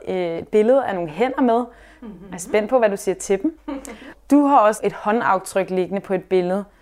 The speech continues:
Speaker 1: foran dig.
Speaker 2: Lige præcis.
Speaker 1: Og du er håndanalytiker.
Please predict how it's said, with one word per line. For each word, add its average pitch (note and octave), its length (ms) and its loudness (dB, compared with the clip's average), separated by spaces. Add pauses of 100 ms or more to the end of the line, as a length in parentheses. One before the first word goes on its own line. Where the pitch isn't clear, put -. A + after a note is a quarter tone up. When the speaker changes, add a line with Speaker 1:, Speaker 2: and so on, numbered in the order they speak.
(180)
Speaker 1:
foran F3 460 2
dig. F3 140 -2 (360)
Speaker 2:
Lige F#3 180 -4
præcis. F3+ 280 -10
Speaker 1:
Og F#3+ 100 -6
du B3 80 6
er G#3 80 4
håndanalytiker. D#3+ 840 -4